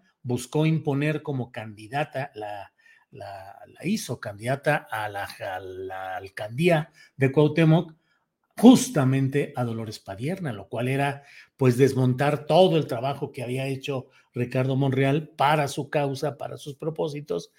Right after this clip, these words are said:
y bueno, eso fue como una declaratoria de guerra, el que le enviaran a Dolores Padierna, y Ricardo Monreal optó por impulsar, bueno, él dirá que no, pero optó por impulsar una alternativa, que es esta mujer, Sandra Cuevas. Le ha salido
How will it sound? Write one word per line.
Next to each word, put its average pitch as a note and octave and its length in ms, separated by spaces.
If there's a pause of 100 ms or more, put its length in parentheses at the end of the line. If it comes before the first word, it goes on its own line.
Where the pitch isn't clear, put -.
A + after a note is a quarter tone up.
(280)
y A#2+ 80
bueno, A#2 380
eso B2 200
fue B2 160
como A#2+ 160
una B2 140
declaratoria A2+ 540
de A#2 120
guerra, B2+ 420 (340)
el A2 240
que A2+ 100
le G#2 720 (200)
enviaran B2+ 640
a B2+ 80
Dolores C3 340
Padierna, C#3+ 640 (280)
y D#3 120
Ricardo D3+ 340
Monreal D3 540
optó D#3 420
por E3+ 140
impulsar, C3+ 480
bueno, F2+ 320 (380)
él B2 140
dirá A#2 240
que D3 100
no, D3 280
pero D3+ 180
optó C#3 260
por D3+ 140
impulsar B2+ 560
una C#3 160
alternativa, B2+ 720
que - 80
es A2+ 80
esta B2+ 200
mujer, C#3 400 (240)
Sandra A#2 460
Cuevas. A#2 280
Le F3+ 80
ha G#3+ 60
salido G#3 540